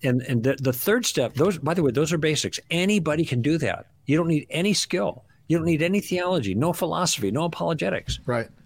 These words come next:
Speaker 1: Okay. But I'll tell you something, Joel, it, it, uh, and this is something you can take to the bank. If you just become a student of a person's point of view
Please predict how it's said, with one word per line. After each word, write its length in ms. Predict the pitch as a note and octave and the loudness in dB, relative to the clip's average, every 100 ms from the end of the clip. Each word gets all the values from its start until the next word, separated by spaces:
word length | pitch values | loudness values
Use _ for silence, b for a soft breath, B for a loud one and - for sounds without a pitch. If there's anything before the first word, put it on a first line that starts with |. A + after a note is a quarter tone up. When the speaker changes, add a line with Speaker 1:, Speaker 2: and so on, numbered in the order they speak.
| - - | -20 -4
Speaker 1:
Okay. 340 | G#2+ G#2 A#2+ C3 B B B B | -2 0 -2 -4 B B B B
But 100 | D3+ | 2
I'll 160 | C#3+ D3 | 2 2
tell 260 | - A3 | 0 2
you 120 | D4 | 2
something, 560 | G#3+ A#2+ E2+ G2 G2 G#2+ - | 2 0 -2 -4 -4 -6 -4
Joel, 480 | A2+ F#2+ F#2+ B2+ - | 0 2 2 -2 -4
it, 180 | C3 - | -8 -8
it, 180 | C3+ A#2+ - _ _ _ _ - - | -8 -8 -10 _ _ _ _ -18 -8
uh, 360 | B2 G#2+ G#2+ G#2 B B B B | -2 0 0 -4 B B B B
and 200 | A#2+ G#2 | -4 0
this 180 | E3+ A3+ | 0 2
is 100 | - | 0
something 200 | F3+ E3 | 0 0
you 60 | |
can 100 | C3 | 0
take 200 | B2 D#3 - | 0 -2 0
to 80 | |
the 100 | A#2+ | -2
bank. 320 | A#2+ A#2 D#2+ - B B B | 0 -2 -4 -10 B B B
If 160 | C#3 B2 | -2 2
you 160 | D#3 | 0
just 240 | G#3+ A3 - | 2 0 0
become 280 | D#3 D3 B2 | -2 -2 0
a 60 | |
student 520 | - - - E3 E3 | 0 -2 0 2 2
of 120 | C#3 A#2 | 0 -2
a 40 | |
person's 400 | - C3 B2 A#2+ | -2 0 0 -2
point 240 | - B2+ | -2 -2
of 60 | F#2 | 0
view 340 | G#2 E2+ E2 | 2 0 -2